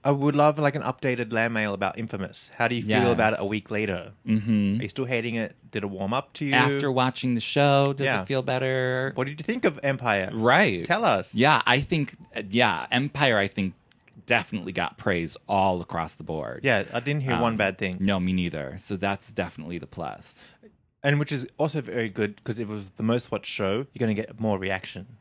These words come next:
Speaker 1: And if it was
Speaker 2: Right.
Speaker 1: bad, you would get a bigger negative reaction.
Speaker 2: Exactly.
Speaker 1: And it didn't happen.
Speaker 2: Boom.
Speaker 1: So we're on the right track.
Speaker 2: We are going.
Speaker 1: Okay.
Speaker 2: All right, guys. Thanks so much for listening.
Speaker 1: Find us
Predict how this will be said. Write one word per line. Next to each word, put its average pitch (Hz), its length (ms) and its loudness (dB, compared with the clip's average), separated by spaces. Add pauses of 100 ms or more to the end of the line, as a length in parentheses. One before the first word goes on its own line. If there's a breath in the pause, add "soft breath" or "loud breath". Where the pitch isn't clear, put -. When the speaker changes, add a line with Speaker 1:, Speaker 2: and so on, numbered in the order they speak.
Speaker 1:
And 107 80 0
if 104 60 2
it 104 40 0
was 104 100 2
Speaker 2:
Right. 85 80 -6
Speaker 1:
bad, 120 340 0
you 107 80 -2
would 95 160 -6
get - 120 -4
a 87 40 -6
bigger 92 340 -4
negative 87 400 -8
reaction. - 520 -10 (100)
Speaker 2:
Exactly. 82 920 -4 (100)
Speaker 1:
And 107 200 0
it 98 80 -2
didn't 120 200 4
happen. 110 240 4 (120)
Speaker 2:
Boom. 80 120 -8 (200)
Speaker 1:
So - 200 -2
we're 107 280 4
on 131 200 0
the 131 80 2
right 127 180 4
track. 104 200 2
Speaker 2:
We 113 140 6
are 110 160 6
going. 131 920 6
Speaker 1:
Okay. 120 220 0 (180 loud breath)
Speaker 2:
All 139 80 8
right, 143 80 6
guys. 131 200 4
Thanks 151 260 0
so 196 140 6
much 226 200 4
for 254 120 2
listening. 139 800 4
Speaker 1:
Find 147 280 4
us 180 160 2